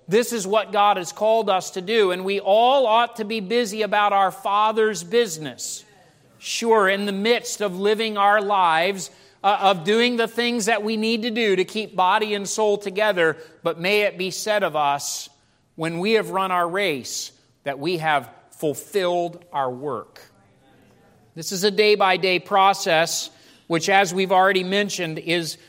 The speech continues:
completely dependent upon the grace of God. So we see about them that they were recommended, and we see that they rendered their service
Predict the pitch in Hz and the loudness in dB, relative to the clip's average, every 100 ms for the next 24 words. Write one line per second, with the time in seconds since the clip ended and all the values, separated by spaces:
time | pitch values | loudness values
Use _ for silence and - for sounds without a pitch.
0 | _ - 175 - 208 214 208 202 185 190 | _ -8 -8 -4 -2 -2 -2 -4 -4 -6
1 | 196 185 160 135 127 151 160 147 143 131 | -6 -4 -4 -4 -6 -10 -4 -4 -4 -8
2 | 123 135 135 143 - - - 135 131 139 | -6 -4 -2 -4 -10 -10 -8 -10 -6 -4
3 | 107 95 - - _ _ _ _ _ _ | -4 -6 -12 -20 _ _ _ _ _ _
4 | _ _ - 247 240 233 - 208 190 196 | _ _ -2 2 4 2 0 0 0 2
5 | 160 175 180 175 196 208 175 180 170 170 | 2 0 0 -2 -2 -2 -2 -2 -2 -2
6 | 175 185 185 175 190 202 180 190 175 156 | 0 0 -2 -2 -2 -2 -2 -2 -6 -10
7 | - _ _ 170 165 214 233 214 208 196 | -14 _ _ -4 -2 0 2 2 0 -2
8 | 185 214 220 196 175 175 165 - 240 233 | 0 -2 0 0 0 -2 -2 0 2 2
9 | 170 165 165 - - | 2 0 0 -4 -6